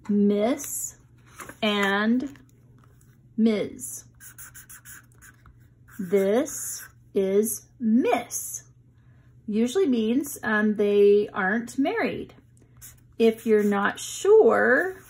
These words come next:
or maybe they're divorced, you say Ms, where the S has the Z sound.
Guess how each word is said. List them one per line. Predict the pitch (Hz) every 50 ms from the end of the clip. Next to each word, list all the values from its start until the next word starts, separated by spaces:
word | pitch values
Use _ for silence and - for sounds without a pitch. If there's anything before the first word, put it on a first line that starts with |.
| - - _ -
or | - 220 214 208 208 208 208 208 208 208 202
maybe | 202 196 196 196 185 190
they're | 185 190 185 175
divorced, | 165 190 180 170 185 196 208 233 277 359 - - - 277
you | 269 254
say | 254 - 269 269 269 277 285
Ms, | 277 294 339 440 494 466 277 180 135 131 - - - - - - - _ _ _ _ -
where | - - 196 208 196 190 196 190
the | 185 196 - -
S | 202 196 196 247 - - -
has | - - 202 202 202 214
the | - 240 247 233
Z | 240 262 277 247 208 196 - _
sound. | - - - 190 165 - -